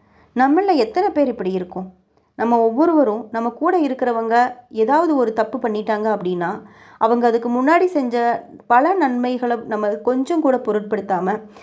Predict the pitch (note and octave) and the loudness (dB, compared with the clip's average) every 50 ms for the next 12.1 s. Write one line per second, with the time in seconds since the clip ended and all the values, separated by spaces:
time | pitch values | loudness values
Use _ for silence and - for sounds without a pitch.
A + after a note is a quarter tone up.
0 | - - - - B3 C4 D4 F4 G4+ F#4+ F#4+ F4+ D#4 C#4 A#3+ A#3 B3 B3 C4 C4 | -20 -12 -4 0 2 4 4 4 4 2 2 2 4 4 2 2 0 0 0 0
1 | B3 A#3 A3 A3 A3 A3 - C#4 D4 E4 F4+ - C4+ B3 A3 G#3+ A3 A3 A3 G#3+ | 0 0 -2 -2 -4 -4 -2 0 2 2 2 2 2 0 2 2 0 0 2 0
2 | F#3+ F3 F#3 G3 G#3 G#3+ - G3+ G3 G3 G3+ G3 G3+ G#3 G#3+ A#3 C4+ D#4 D#4 D#4 | 0 0 0 0 -2 -2 -4 -4 -4 -2 -2 -2 -2 -2 -2 0 0 2 2 2
3 | C4+ B3 B3+ C4 B3+ A3 G3 G3+ G3+ G#3 G#3+ G#3 G#3+ A3+ G#3+ G#3+ A3 B3 A#3 A#3 | 0 0 0 -2 -2 -2 -4 -2 -2 -2 -2 -2 -2 -2 -2 -2 -2 -4 -4 -4
4 | A#3 A3 F3+ F3+ E3+ E3 F3+ F3 F3 E3 - - _ _ _ _ - - - - | -4 -6 -6 -6 -6 -6 -8 -10 -10 -12 -16 -18 _ _ _ _ -20 -20 -20 -20
5 | _ _ _ _ _ _ _ - _ - _ _ _ - - G#3+ A3+ B3 B3 B3 | _ _ _ _ _ _ _ -20 _ -20 _ _ _ -2 0 2 4 4 4 2
6 | B3 A#3 A#3 A#3 A3+ A3+ A#3+ A3+ A3+ A#3+ A#3 C4 C4 E4+ D#4+ C4+ A3 B3 A#3+ C4+ | 2 2 2 0 0 -2 -2 -4 -2 -2 -2 0 2 2 2 2 2 2 0 0
7 | B3+ C#4+ A#3+ G#3 F#3 G3+ G#3 A3+ C4+ D4 D#4+ D#4 D#4+ D#4+ D4+ E4+ D4+ B3 G#3 G3 | 0 0 0 0 0 0 2 2 2 2 2 2 0 -2 0 0 2 2 2 0
8 | G#3 A3 A3 A3 A3 A3 A3 G#3+ - G#3 G3 G3 F#3+ G3+ A#3+ C4+ D4 D4 D#4 D#4 | 0 -2 -4 -4 -4 -2 -4 -4 -4 -4 0 2 2 4 4 4 2 4 4 4
9 | D4+ D4 C4 A3+ A3 A3+ A#3 C4+ C4 - D4+ D4 A#3+ G3 A3 G#3 G3+ G3+ G3 G3 | 2 2 0 -2 -4 -4 -4 -6 -4 0 0 2 2 0 0 -2 -4 -4 0 0
10 | G3+ G3+ G#3+ G3+ F3+ G3 F#3+ B3 B3+ - C#4+ B3+ A3+ - A3 G#3 G3+ G3+ G3 F#3+ | 0 2 2 0 0 -2 -2 -4 -4 -4 -4 -4 -4 -4 -4 -4 -4 -4 -2 -2
11 | F#3 F#3 F#3+ G3+ A3+ B3 B3 A#3 G3+ F#3 E3+ F3 - F3+ F#3 F3 F3 F3+ F3+ - | -2 -2 -2 -4 -4 -4 -4 -2 -2 -4 -4 -4 -4 -6 -4 -4 -6 -8 -8 -12
12 | - - | -16 -20